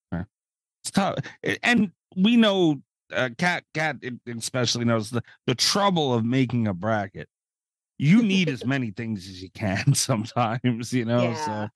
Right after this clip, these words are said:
Speaker 1: yeah, I, I, that, that might be why I'm not as, and plus, like, I don't know, it, it's kind of evolved in, into its own. It's arguable, but, um,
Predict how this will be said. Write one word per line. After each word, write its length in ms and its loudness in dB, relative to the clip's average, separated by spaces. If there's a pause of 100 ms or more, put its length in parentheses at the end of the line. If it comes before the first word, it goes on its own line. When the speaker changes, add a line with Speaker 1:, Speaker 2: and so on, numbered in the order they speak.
(300)
Speaker 1:
yeah, 140 0
I, 280 0
I, 40 0
that, 240 -2
that 200 -2
might 220 0
be 140 2
why 260 2
I'm 160 0
not 180 -4
as, 140 -4
and 140 -2
plus, 340 -2
like, 220 -2 (880)
I 60 0
don't 100 -2
know, 340 -2 (140)
it, 180 -8
it's 220 -4
kind 200 -2
of 80 0
evolved 480 -2
in, 220 -6
into 340 -4
its 160 -8
own. 220 -4
It's 160 0
arguable, 540 0 (1000)
but, 220 -2 (240)
um, 320 0